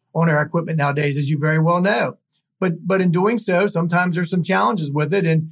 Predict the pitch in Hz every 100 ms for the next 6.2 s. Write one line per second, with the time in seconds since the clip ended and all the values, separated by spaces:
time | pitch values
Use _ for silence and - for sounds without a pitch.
0 | - 165 190 175 254 247 233 185 202 196
1 | 175 185 - 180 143 170 185 170 170 165
2 | 147 190 208 165 151 160 160 - _ -
3 | 170 202 196 190 185 185 202 202 190 185
4 | 185 180 185 202 175 160 147 185 160 160
5 | - 208 208 165 156 160 156 170 180 180
6 | 190 190